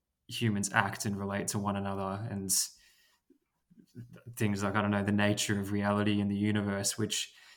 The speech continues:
you know, I, I think for Augustine, you can't take out the whole Christian element, but there's no reason that you can't view this from outside a Christian perspective and not gain a lot of stuff from it, you know?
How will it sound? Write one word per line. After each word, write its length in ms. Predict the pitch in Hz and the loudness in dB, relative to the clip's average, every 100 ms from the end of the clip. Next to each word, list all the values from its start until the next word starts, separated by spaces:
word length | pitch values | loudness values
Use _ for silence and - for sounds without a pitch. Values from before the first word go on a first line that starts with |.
| _ | _
you 80 | 151 | 4
know, 320 | 120 123 120 - _ _ _ _ _ _ | 6 4 0 -8 _ _ _ _ _ _
I, 420 | 147 160 165 156 - - | 6 8 8 6 4 6
I 120 | 139 | 8
think 220 | 160 123 | 8 4
for 140 | 123 117 | 2 4
Augustine, 640 | 151 180 180 - 117 107 | 8 10 10 8 8 8
you 100 | 110 | 6
can't 240 | 113 107 | 4 4
take 260 | 110 107 107 | 2 2 2
out 160 | 104 101 | 0 0
the 80 | |
whole 340 | 104 107 101 - | 0 2 0 -2
Christian 380 | - 104 - 101 | -2 0 0 -2
element, 540 | 98 98 98 110 - - - - _ | -2 -4 0 0 -2 -8 -20 -20 _
but 420 | - 113 110 110 - - - - _ _ - | 0 4 6 4 0 -2 -4 -14 _ _ 0
there's 240 | 120 117 | 4 6
no 120 | 135 | 8
reason 360 | 123 123 117 113 | 10 10 8 4
that 100 | - | 0
you 80 | 113 | 0
can't 400 | 117 110 - 98 | 4 4 2 -6
view 400 | 104 101 117 117 | -4 2 4 4
this 300 | 104 - - | 4 0 -2
from 260 | - 113 - | -6 -4 2
outside 500 | 113 - - 110 107 | 2 4 2 2 2
a 40 | |
Christian 320 | 117 113 113 | 2 0 0
perspective 680 | 104 107 113 101 - 98 95 | -2 -2 -2 -4 -6 -6 -6
and 280 | 104 98 98 90 - _ - | -6 -6 -6 -8 -10 _ -4
not 440 | 117 110 107 117 | 2 4 2 2
gain 300 | 113 101 104 | 2 4 2
a 60 | 101 | 0
lot 160 | 101 | -4
of 40 | 87 | -4
stuff 280 | - 104 - | -4 -6 -8
from 140 | 95 | -12
it, 80 | - | -12
you 80 | 107 | -10
know? 220 | 98 110 | -6 -6